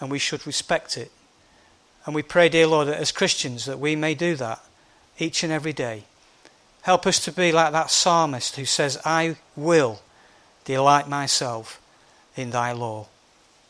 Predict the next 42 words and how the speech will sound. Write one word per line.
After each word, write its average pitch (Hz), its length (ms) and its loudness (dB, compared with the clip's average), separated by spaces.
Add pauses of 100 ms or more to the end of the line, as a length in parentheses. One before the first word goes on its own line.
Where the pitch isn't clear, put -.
(140)
Help 170 260 4
each 175 240 0
and 160 80 0
every 156 200 -2
one 131 180 -4
of 110 100 -14
us. 107 240 -14 (840)
And 127 120 -10
dear 156 160 10
Lord, 165 260 8
if 151 140 0
we're 170 100 6
not 185 200 -2
a - 40 -2
Christian 165 380 -2
here 156 140 2
this 151 200 -2
morning, 120 380 -8 (1200)
we 139 80 -12
pray 185 280 8
that 151 160 0
we 156 160 0
may 147 380 0 (440)
take 175 260 4
heed 175 300 8
of 139 140 2
some - 240 -2
of 151 80 2
these 147 220 0
warnings 147 540 2
that 143 120 -4
we've 143 140 -6
been 143 160 -2
thinking 156 320 -4
about 151 180 0
this 156 180 -6
morning. 117 380 -10 (800)
Lord, 165 220 8
the 151 80 0
Bible 175 280 10
says 160 300 2
that 151 260 0